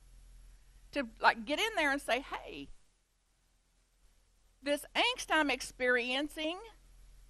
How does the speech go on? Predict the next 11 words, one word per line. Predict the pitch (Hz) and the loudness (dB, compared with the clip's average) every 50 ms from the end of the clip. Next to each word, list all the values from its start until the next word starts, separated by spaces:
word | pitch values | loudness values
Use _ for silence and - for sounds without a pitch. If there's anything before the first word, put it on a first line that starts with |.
| - - - - - - - | -20 -20 -20 -20 -20 -10 -6
is | 254 254 - | -6 -2 0
an | 262 254 - - | 0 -2 2 4
option." | 269 285 269 - - - - - - - - - - - - - - - - _ _ _ _ _ _ _ _ _ _ _ _ _ _ _ _ _ - - - - - - - - - - - - - - - - - - - - - - - - - - - - - - - - _ _ _ _ _ _ _ _ _ _ _ _ _ _ _ _ _ | 4 4 4 2 -4 -8 -8 -8 -8 -10 -14 -20 -20 -20 -20 -20 -20 -20 -20 _ _ _ _ _ _ _ _ _ _ _ _ _ _ _ _ _ -20 -20 -20 -20 -20 -20 -20 -20 -20 -20 -20 -20 -20 -20 -20 -20 -20 -20 -20 -20 -20 -20 -20 -20 -20 -20 -20 -18 -18 -18 -18 -20 _ _ _ _ _ _ _ _ _ _ _ _ _ _ _ _ _
So | - - 233 | -4 0 6
that | 226 254 240 | 6 8 8
if | 247 240 - | 6 2 6
I | 233 262 294 330 | 10 10 10 10
relate | 302 302 302 285 302 339 466 494 - - | 10 4 2 8 8 8 8 8 2 0
to | - 370 | -2 -2
this | 262 294 294 - - | 0 0 -2 -2 -4
differently, | 233 233 294 - - - 277 180 - - - 135 120 160 214 254 294 | -4 -2 -2 -2 -2 -2 -4 -4 -4 -2 -4 -4 -4 -4 -8 -10 -12